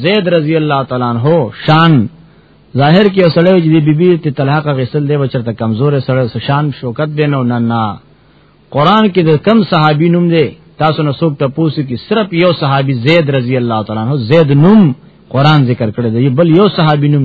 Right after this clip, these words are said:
نشته دی په قرآن کې. دومره لوی شان والا صحابي دی. او د ده نبی علیہ الصلوۃ والسلام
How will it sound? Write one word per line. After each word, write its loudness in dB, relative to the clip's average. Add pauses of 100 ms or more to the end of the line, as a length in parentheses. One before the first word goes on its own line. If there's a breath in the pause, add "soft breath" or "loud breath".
نشته -6
دی -12
په -14
قرآن -10
کې. -20 (880 soft breath)
دومره 4
لوی 4
شان 0
والا -2
صحابي -6
دی. -10 (840 soft breath)
او 0
د 2 (140)
ده 6
نبی 4
علیہ 4
الصلوۃ 2
والسلام 0